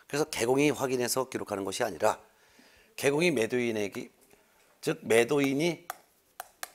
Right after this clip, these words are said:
개공에게 고지한 사항을 기록하거나,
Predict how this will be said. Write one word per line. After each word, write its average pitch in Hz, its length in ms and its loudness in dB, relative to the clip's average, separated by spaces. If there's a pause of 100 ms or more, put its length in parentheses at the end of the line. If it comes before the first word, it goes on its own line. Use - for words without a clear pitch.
(300)
개공에게 139 760 4 (1700)
고지한 147 1120 2
사항을 127 360 4
기록하거나, 90 580 -4